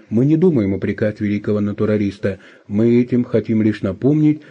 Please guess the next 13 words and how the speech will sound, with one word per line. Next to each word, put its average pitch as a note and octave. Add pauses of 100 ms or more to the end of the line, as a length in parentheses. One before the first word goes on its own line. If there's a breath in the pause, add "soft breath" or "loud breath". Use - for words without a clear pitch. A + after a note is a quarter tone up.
(100)
что -
дело B2+
специалиста A2+
Дардена B2+ (220 loud breath)
должно G#2
быть G#2
дополнено B2
великой C3+
обобщающей G#2
работой G2
Гегеля, F#2+ (300 soft breath)
кавычки F#2+
закрыты, C3+